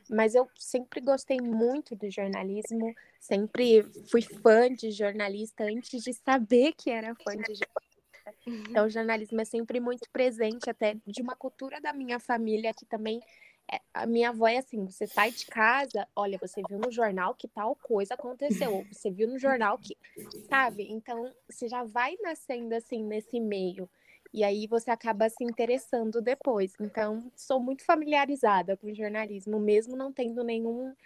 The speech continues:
Speaker 1: jornalista formado na minha família.
Speaker 2: Uhum.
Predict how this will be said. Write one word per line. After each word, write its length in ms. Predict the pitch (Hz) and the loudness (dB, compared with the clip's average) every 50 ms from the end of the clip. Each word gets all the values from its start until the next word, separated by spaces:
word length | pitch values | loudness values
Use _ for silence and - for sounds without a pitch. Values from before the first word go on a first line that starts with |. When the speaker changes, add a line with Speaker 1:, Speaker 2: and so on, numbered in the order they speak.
| _ _ _ _ _ - | _ _ _ _ _ -2
Speaker 1:
jornalista 1000 | - 220 233 226 226 240 247 247 240 226 226 220 - - - 233 233 226 208 202 196 _ - | 4 6 6 6 6 2 -2 -6 -6 -6 -8 -8 -8 -6 -4 -2 -2 -2 -4 -6 -10 _ -6
formado 480 | - 220 214 214 202 196 190 196 196 202 | -6 -4 0 0 0 0 0 -2 -4 -6
na 100 | 202 202 | -6 -6
minha 180 | 202 202 202 214 | -6 -8 -10 -10
família. 520 | 208 233 220 208 190 180 175 190 196 185 - _ _ _ _ _ _ _ - | -10 -8 -8 -6 -6 -6 -8 -10 -12 -14 -16 _ _ _ _ _ _ _ -12
Speaker 2:
Uhum. 400 | 190 190 190 190 196 196 196 214 | -10 -8 -8 -8 -8 -10 -12 -14